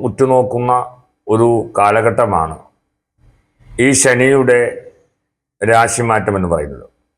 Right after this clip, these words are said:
അപ്പൊ ഈ ശനിയുടെ രാശിമാറ്റം കൊണ്ട് ആർക്കൊക്കെയാണ്, എന്തെല്ലാമാണ് ഫലം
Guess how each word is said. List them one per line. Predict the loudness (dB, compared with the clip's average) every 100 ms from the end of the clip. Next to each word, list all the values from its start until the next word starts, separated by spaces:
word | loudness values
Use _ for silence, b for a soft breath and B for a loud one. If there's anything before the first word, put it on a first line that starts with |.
| _ _ _ _ _ _ _ -4
അപ്പൊ | 2 2
ഈ | 2 0 0
ശനിയുടെ | 0 2 0 2 2
രാശിമാറ്റം | 2 0 -2 -2 -2 -2 -2
കൊണ്ട് | -2 -2 -4 -6 -20 _ _ -20 -20 -20 -20 -20 -20 _ _ _ _ _ _ _ _ _ _
ആർക്കൊക്കെയാണ്, | 0 2 0 0 -2 0 0 0 -2 -2 -2
എന്തെല്ലാമാണ് | 0 0 0 0 2 0 0 -2
ഫലം | 0 0